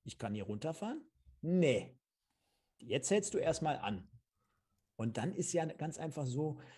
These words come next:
dann hat man das Gefühl, auch dort wie der M S V in den letzten Wochen ein bisschen Abstimmungsprobleme in der Kommunikation, denn mir wurde ja gesagt, "Kannst runterfahren,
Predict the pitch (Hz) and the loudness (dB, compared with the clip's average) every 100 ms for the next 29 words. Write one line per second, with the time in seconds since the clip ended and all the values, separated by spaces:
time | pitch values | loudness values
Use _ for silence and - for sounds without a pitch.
0 | _ 127 131 - 151 135 139 - 160 147 | _ 0 2 4 2 2 0 4 4 4
1 | 120 - 127 180 175 185 165 139 165 175 | 0 4 4 4 4 2 2 0 2 4
2 | 151 151 160 147 131 151 175 131 120 190 | 4 2 0 -2 -2 0 -2 0 2 2
3 | - 208 190 - - 131 113 - 104 113 | 0 -2 -4 -2 0 0 -2 -6 -2 2
4 | 127 147 180 180 160 143 123 127 175 160 | 2 2 0 0 0 0 -2 2 2 4
5 | 190 - 123 123 120 147 165 110 98 131 | 0 0 4 4 4 0 -2 -4 -4 -2
6 | 139 156 175 - _ _ 139 120 127 170 | -2 -2 -6 -16 _ _ 0 2 2 2
7 | 160 196 | 0 -4